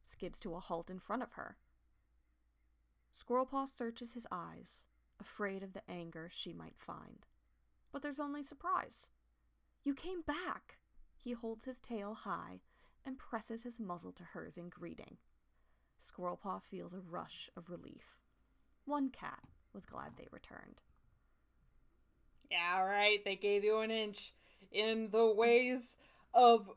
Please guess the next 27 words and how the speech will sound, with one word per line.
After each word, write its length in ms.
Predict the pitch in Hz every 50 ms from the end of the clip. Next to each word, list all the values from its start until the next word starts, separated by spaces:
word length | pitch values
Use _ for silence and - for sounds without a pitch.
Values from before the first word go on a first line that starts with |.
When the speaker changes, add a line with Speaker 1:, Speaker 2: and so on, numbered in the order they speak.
| - - -
Speaker 2:
Firestar. 680 | 269 262 247 233 220 - - - 220 214 214 214 214 214
Take 300 | - - 202 208 196 202
a 100 | 196 190
mile. 840 | 190 190 190 185 185 180 180 180 180 175 175 170 165 165 - - - - - - - - - - - - - - - - - - - - - - - - - - - -
Speaker 1:
Shrewpaw 600 | - - - 262 254 269 277 277 - 370 392 427 440 415
and 80 | 311 208
Whitepaw 500 | 202 185 185 - - - 190 165 160 165 -
race 260 | 185 190 185 190 - -
across 340 | - - - 190 185 - -
the 120 | - 180
rocks 380 | 180 175 170 160 160 - - -
towards 360 | - - 196 196 196 - -
them, 280 | - - - - 196 - - - -
and 100 | - 240
they 100 | 240 262 262
make 200 | 269 285 277 -
small 340 | - - - 269 262 247 247
talk 420 | 233 - - 180 160 180 - _ - -
as 140 | 226 220
if 100 | 247 254 -
Squirrelpaw 640 | - - - 240 233 226 226 226 - 240 233 233 233
had 160 | 233 240 226
been 180 | - 208 202 208
no 160 | 202 202 208
further 460 | - - - 220 208 202 196 208 208
than 140 | 208 226 226
Highstones. 880 | 226 - 208 170 170 170 - - 185 180 165 170 175 180 - - -